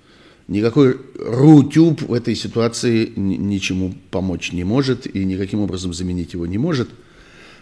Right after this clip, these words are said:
Но, э, уже сейчас я хочу обратить ваше внимание, что все стримы, которые вы можете видеть на моем канале, а я вещаю почти каждый день теперь на моем YouTube-канале, либо один,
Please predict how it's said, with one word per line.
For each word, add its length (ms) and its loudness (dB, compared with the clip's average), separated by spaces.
Но, 600 4
э, 240 4
уже 180 6
сейчас 400 2
я 80 2
хочу 240 -2
обратить 320 -2
ваше 240 -2
внимание, 480 -2
что 220 -4
все 240 2
стримы, 400 2
которые 420 -2
вы 120 -4
можете 500 -4
видеть 560 -4
на 220 -2
моем 320 0
канале, 440 -4
а 80 -4
я 120 4
вещаю 320 2
почти 420 0
каждый 400 0
день 300 -2
теперь 360 -6
на 220 -4
моем 300 -4
YouTube-канале, 760 -2
либо 300 -2
один, 480 0